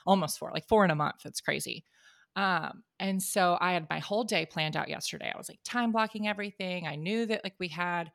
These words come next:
um, she had gymnastics yesterday evening, all of this. And I think I was on my walk yesterday morning and I realized that,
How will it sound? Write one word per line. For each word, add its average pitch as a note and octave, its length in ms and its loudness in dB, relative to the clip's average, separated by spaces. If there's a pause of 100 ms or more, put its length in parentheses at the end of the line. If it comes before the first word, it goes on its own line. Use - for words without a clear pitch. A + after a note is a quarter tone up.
(680)
um, E3 320 -6
she - 140 -2
had D#3+ 80 -2
gymnastics C4 600 -2
yesterday A#3 400 -2
evening, G3 520 -4
all F#3+ 200 2
of E3 120 -4
this. D#3+ 420 -4
And E3+ 260 0
I D#3+ 60 -4
think G3 180 -4
I A#3+ 60 2
was A#3+ 120 -2
on G#3+ 100 2
my D#3+ 120 2
walk D#3 260 4
yesterday D#3+ 300 -2
morning D3 340 -2
and D3 100 -2
I D3 40 0
realized D3 840 0 (280)
that, D3+ 680 -2